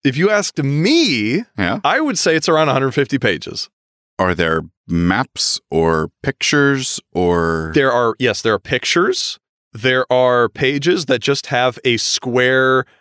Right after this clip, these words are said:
Speaker 1: abstract, blobby thing.
Speaker 2: Okay.
Speaker 1: Uh, <laughs> there
Speaker 2: Kind of
Speaker 1: are
Speaker 2: like, did you, did you ever read the novelization of Jurassic Park?
Speaker 1: Uh, no.
Speaker 2: There is, I say the novelization, it was a novel before it was a movie, but,
Speaker 1: Right.
Speaker 2: um, but there's, there's, uh,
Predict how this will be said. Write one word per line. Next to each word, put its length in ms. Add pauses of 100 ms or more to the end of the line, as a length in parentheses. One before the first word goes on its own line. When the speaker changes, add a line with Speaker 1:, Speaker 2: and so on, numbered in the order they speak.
(440)
Speaker 1:
abstract, 920 (300)
blobby 440
thing. 460 (120)
Speaker 2:
Okay. 260 (500)
Speaker 1:
Uh, 640
<laughs> 80
there 180
Speaker 2:
Kind 140
of 60
Speaker 1:
are 80
Speaker 2:
like, 80
did 160
you, 40
did 160
you 80
ever 140
read 160
the 80
novelization 540
of 60
Jurassic 320
Park? 280 (400)
Speaker 1:
Uh, 320
no. 260 (400)
Speaker 2:
There 340
is, 640
I 60
say 160
the 80
novelization, 500
it 60
was 100
a 40
novel 280
before 220
it 60
was 80
a 20
movie, 180
but, 160 (200)
Speaker 1:
Right. 180
Speaker 2:
um, 400 (100)
but 140
there's, 240
there's, 360
uh, 260